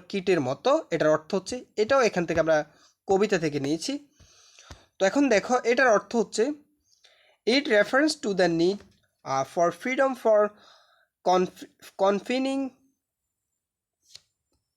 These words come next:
circumstances and yet the inability to ac-, actual,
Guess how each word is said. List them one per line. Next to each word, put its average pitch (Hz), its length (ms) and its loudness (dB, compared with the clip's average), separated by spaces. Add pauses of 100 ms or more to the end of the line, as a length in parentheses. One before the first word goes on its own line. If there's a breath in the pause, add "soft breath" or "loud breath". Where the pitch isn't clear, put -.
(1120 soft breath)
circumstances 269 960 0 (200)
and 180 340 0 (200)
yet 214 380 0 (400)
the 147 320 0 (140)
inability 208 920 -2 (300)
to 156 200 2 (120)
ac-, 147 500 -4
actual, 160 440 -2